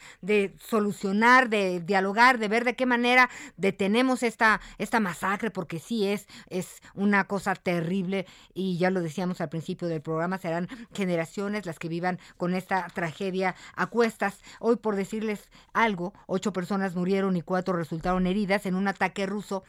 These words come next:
en una parada de autobús. Pero esto es el pan de cada día, el pan de cada momento, y por eso en esta ocasión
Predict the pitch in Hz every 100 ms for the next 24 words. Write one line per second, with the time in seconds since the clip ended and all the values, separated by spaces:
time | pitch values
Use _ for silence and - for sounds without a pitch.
0 | _ - 190 208 202 185 170 170 175 160
1 | 151 147 151 143 151 - - - 196 185
2 | 220 - 208 202 226 - - 175 170 202
3 | 214 196 190 196 190 196 190 165 - 196
4 | 202 196 190 190 190 175 170 190 190 202
5 | 196 - - 233 220 233 254 - 240 -
6 | _ 185 190 196 202